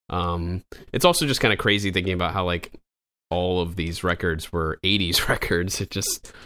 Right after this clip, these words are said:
you know, and really none of them, I think, you know, maybe, maybe I guess Prince, right? Um, would I really have thought, like,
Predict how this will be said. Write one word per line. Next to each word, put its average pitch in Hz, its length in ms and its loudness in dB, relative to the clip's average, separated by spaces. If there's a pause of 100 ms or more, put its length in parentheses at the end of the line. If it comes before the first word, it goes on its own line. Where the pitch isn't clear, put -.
(160)
you 110 100 2
know, 92 260 -2 (180)
and 98 300 0 (180)
really 98 300 4
none 98 260 6
of 95 180 0
them, 90 200 4
I 87 120 2
think, 87 480 -2
you 107 100 2
know, 101 60 4
maybe, 104 320 4
maybe 98 260 0
I - 20 2
guess - 160 -4
Prince, 85 380 -2
right? 87 280 0
Um, 82 440 -4 (640)
would 95 140 2
I 90 60 4
really 87 320 2
have 87 180 -4
thought, 85 440 -2
like, 82 440 -6